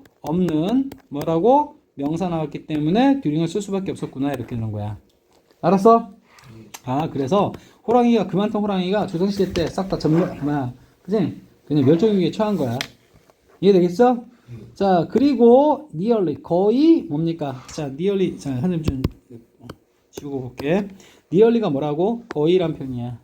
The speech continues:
알겠지? nearly가 뭐라고? 거의. 자, 이거 부사니까 어떻게 해버렸다? 제껴버렸다. 그리고 and 병렬. 자, went를 포착하셔야 돼. 그래서 앞에 있는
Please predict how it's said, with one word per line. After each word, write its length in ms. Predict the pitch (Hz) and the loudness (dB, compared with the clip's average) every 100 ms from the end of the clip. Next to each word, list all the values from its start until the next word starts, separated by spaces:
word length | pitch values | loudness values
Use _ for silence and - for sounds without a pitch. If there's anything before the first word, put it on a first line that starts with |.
| _ - - | _ -20 -8
알겠지? 460 | 160 165 285 277 - _ _ 151 | -6 0 0 -2 -8 _ _ 0
nearly가 320 | 196 202 196 | 2 2 0
뭐라고? 560 | 156 160 160 226 262 - _ - | 0 0 2 0 0 -10 _ -14
거의. 580 | 139 139 139 151 233 240 - | -4 -2 0 0 -2 -4 -8
자, 100 | - | -6
이거 140 | 151 180 | -2 -2
부사니까 560 | - 160 214 202 185 | -2 -2 0 0 -2
어떻게 240 | 131 - 170 | -2 -2 -2
해버렸다? 480 | 156 - 226 277 277 _ | -2 0 0 0 -4 _
제껴버렸다. 680 | - - 151 131 - 123 123 | -14 -8 -6 -6 -10 -12 -10
그리고 320 | - 220 247 - | -4 0 2 2
and 320 | 185 247 269 302 302 - - _ | 2 4 4 6 6 4 -4 _
병렬. 540 | 165 180 185 160 120 - _ _ - | -8 -2 0 0 -2 -10 _ _ -16
자, 140 | - 151 | -10 -6
went를 400 | 139 214 233 262 | -2 0 0 -2
포착하셔야 560 | 247 214 180 151 147 131 | -2 -2 -2 -2 -2 -2
돼. 360 | 139 190 233 - _ _ | 0 0 -2 -8 _ _
그래서 680 | - 165 175 175 254 269 269 _ _ | -4 2 2 4 4 4 -2 _ _
앞에 280 | 147 - 190 | -8 -2 0
있는 320 | 165 143 120 | 0 -4 -6